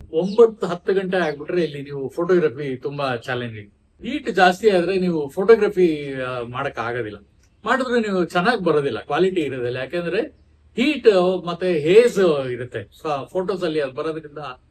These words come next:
you will not get a clear, ಆ, good picture. ಅದರಿಂದ ನೀವು ಒಂದ್ ಮ್ಯಾಕ್ಸಿಮಮ್ ಅಂದ್ರೆ ಒಂದು ಒಂಬತ್ತುವರೆ, ಹತ್ತು ಗಂಟೆವರೆಗೂ ಶೂಟ್ ಮಾಡ್ಬೋದು ಅಷ್ಟೇ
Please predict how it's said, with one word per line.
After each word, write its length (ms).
you 100
will 140
not 180
get 160
a 160
clear, 460
ಆ, 680
good 200
picture. 380
ಅದರಿಂದ 300
ನೀವು 460
ಒಂದ್ 220
ಮ್ಯಾಕ್ಸಿಮಮ್ 460
ಅಂದ್ರೆ 220
ಒಂದು 340
ಒಂಬತ್ತುವರೆ, 580
ಹತ್ತು 240
ಗಂಟೆವರೆಗೂ 500
ಶೂಟ್ 280
ಮಾಡ್ಬೋದು 360
ಅಷ್ಟೇ 260